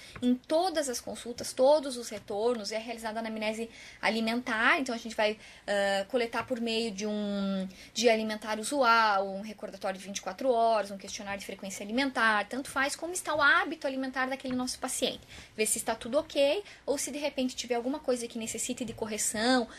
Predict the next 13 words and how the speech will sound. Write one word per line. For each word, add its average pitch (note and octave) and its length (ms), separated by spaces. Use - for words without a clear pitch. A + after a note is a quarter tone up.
ou G#3+ 120
de G#3 100
mudança A3 560
para - 140
que A3+ 80
a - 20
gente A3+ 180
possa A3+ 280
ajudar A#3+ 340
o B3+ 60
paciente A#3 400
naquele A3 240
processo A3 520